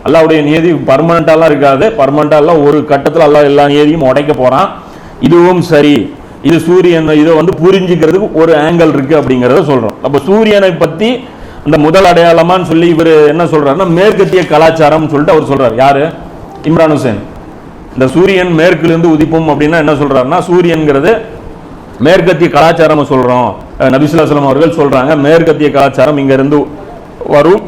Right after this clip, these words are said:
அது உலகத்துக்கு அங்க வழிகாட்டும், அப்ப அந்த கலாச்சாரத்தை உலகமே பின்பற்றுவார்கள், அதுதான் வந்து மேற்கிலிருந்து சூரியன் உதிப்பதற்கு ஒரு எடுத்துக்காட்டுன்னு சொல்லி அவங்க சொல்றாங்க. அவரு சொல்றதும் கரெக்டாவும் இருக்கு, அவரு சொல்ற அந்த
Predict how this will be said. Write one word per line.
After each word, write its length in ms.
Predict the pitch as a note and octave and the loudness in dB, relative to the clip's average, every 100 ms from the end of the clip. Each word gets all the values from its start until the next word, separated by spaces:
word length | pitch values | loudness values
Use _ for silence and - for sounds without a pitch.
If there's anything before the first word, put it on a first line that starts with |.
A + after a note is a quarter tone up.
| - | -4
அது 220 | C#3+ D#3 | 0 2
உலகத்துக்கு 520 | C#3+ E3+ E3+ D#3 C#3 | 2 2 2 -2 -2
அங்க 300 | F#3 D3 C#3 | -2 0 0
வழிகாட்டும், 720 | B2+ C3+ D#3 C#3+ B2+ C3+ B2 G2 - | 2 2 2 0 0 0 -2 -4 -10
அப்ப 180 | - C3+ | -6 -2
அந்த 140 | C#3+ B2+ | 0 0
கலாச்சாரத்தை 600 | C#3 E3 D#3 D3 B2+ F3 | 2 2 2 0 0 0
உலகமே 400 | C#3+ D#3 D#3 E3 | 2 2 2 0
பின்பற்றுவார்கள், 920 | D#3+ D3 C#3 C3 B2+ A#2+ A#2+ B2 G2 - - - - | 0 -2 -2 -2 0 0 0 -2 -4 -10 -18 -12 -2
அதுதான் 360 | B2+ D3+ E3+ | 0 2 2
வந்து 200 | D3+ E3 | 0 0
மேற்கிலிருந்து 680 | D#3 D3+ E3 D#3+ D3 D3+ E3+ | 2 2 2 0 0 0 0
சூரியன் 320 | D#3 D#3 D3 | 2 0 2
உதிப்பதற்கு 640 | C3+ C3+ B2+ B2+ A2+ E3 G3+ - - - - - - | 0 0 0 0 0 -2 -4 -10 -18 -20 -20 -16 -4
ஒரு 200 | C3+ C3 | 0 0
எடுத்துக்காட்டுன்னு 540 | D3 D3 C3 B2+ C#3+ | 0 -2 0 0 -2
சொல்லி 200 | B2+ C#3 | 0 0
அவங்க 280 | C#3+ C3+ C3 | 0 -2 -2
சொல்றாங்க. 420 | C3 B2+ C#3 A3 - - - - - - - - - - | 0 0 0 -2 -6 -16 -18 -20 -20 -20 -20 -20 -8 -2
அவரு 260 | D#3+ F#3 D#3 C3+ | 2 2 2 0
சொல்றதும் 460 | D#3 D#3 D3+ F#3+ E3+ | 0 0 0 0 -2
கரெக்டாவும் 520 | C#3+ - - D#3+ E3+ C3+ | -2 -2 -2 0 0 0
இருக்கு, 260 | C#3+ A#2+ A#2 - - | 0 -2 -10 -12 -4
அவரு 220 | A2+ C#3 C3+ | -2 0 -2
சொல்ற 140 | C#3+ D3 | 0 0
அந்த 140 | C3+ | 0